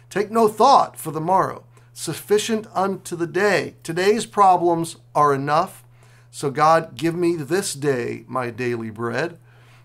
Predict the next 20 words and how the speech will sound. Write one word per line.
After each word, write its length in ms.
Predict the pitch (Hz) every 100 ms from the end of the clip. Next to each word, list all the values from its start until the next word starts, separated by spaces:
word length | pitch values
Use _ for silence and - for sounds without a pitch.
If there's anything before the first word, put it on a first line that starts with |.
| -
Uh, 300 | 127 127 139 -
and 200 | 131 139
I'm 200 | 151 147
not 280 | 156 165
gonna 160 | 165 165
be 80 | 185
afraid 500 | 170 156 139 131 131
or 180 | 127 127
worried 360 | 135 139 127
about 240 | 120 127 -
tomorrow. 460 | 147 180 127 110 - _
Next, 400 | 135 175 208 - -
I 220 | 170 196
will 580 | 185 180 214 226 220 208
encourage 880 | 170 170 - 208 208 208 185 - -
my 220 | 170 160
church 340 | - 202 190
family 480 | - 190 185 190 180
to 180 | 180 156
do 540 | 120 117 165 160 160